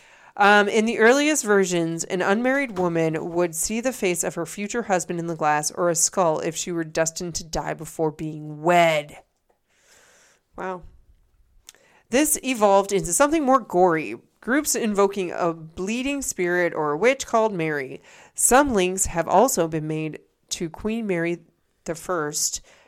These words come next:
as she suffered multiple miscarriages during her reign. That would be shitty if that's what they thought that came up.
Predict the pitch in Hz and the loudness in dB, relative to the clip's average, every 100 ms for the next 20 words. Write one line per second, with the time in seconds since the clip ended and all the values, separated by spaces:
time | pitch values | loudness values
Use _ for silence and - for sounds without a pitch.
0 | _ - 165 160 165 - 233 208 196 254 | _ -2 0 0 -4 -6 -4 -6 -6 -6
1 | 285 - 220 180 165 - 170 165 170 160 | -8 -6 -6 -4 -6 -6 -6 -6 -8 -8
2 | 160 156 156 156 160 - - 165 160 269 | -8 -8 -8 -10 -10 -12 -14 -4 4 6
3 | 381 269 214 - - 165 190 220 - 185 | 6 2 -2 -2 0 -2 -2 -6 -8 -8
4 | - 175 170 185 165 160 165 147 143 _ | -6 -6 -6 -8 -8 -6 -4 -4 -6 _
5 | 170 - - 160 143 160 | -8 -6 -10 -8 -4 -4